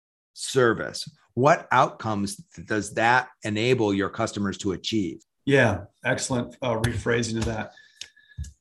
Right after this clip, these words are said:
Speaker 2: Mark, and I think what we see is that when we work with a customer, what we're providing, when we can portray those differentiators, the customer on their end sees that they've got a trustworthy partner.
Speaker 1: Yep.
Speaker 2: They know that when they,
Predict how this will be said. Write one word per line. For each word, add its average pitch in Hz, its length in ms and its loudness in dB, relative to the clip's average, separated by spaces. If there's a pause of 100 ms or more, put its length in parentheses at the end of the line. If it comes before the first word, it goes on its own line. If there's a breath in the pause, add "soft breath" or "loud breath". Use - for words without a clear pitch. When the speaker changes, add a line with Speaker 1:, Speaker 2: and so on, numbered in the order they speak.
(120)
Speaker 2:
Mark, 170 200 8
and 165 80 12
I 151 60 10
think 165 160 8
what 147 200 10
we 147 160 10
see 147 240 6
is 120 180 4
that 131 160 2
when 131 140 2
we 131 120 4
work 131 240 2
with 120 140 0
a 113 40 -6
customer, 120 800 2
what 135 140 0
we're 120 220 4
providing, 120 720 4
when 139 200 4
we 131 340 4 (240)
can 131 260 0
portray 127 640 2
those 113 280 4
differentiators, 113 1000 -2 (520 soft breath)
the 135 140 0
customer 165 580 6
on 120 200 4
their 139 300 8
end 123 280 0
sees 127 320 2
that 123 160 -4
they've 123 180 -2
got 123 180 2
a 110 100 -2
trustworthy 123 1000 2 (300)
partner. 151 580 4 (360)
Speaker 1:
Yep. 117 280 2 (500)
Speaker 2:
They 135 240 6
know 147 320 10
that 143 200 6
when 143 220 4
they, 131 320 0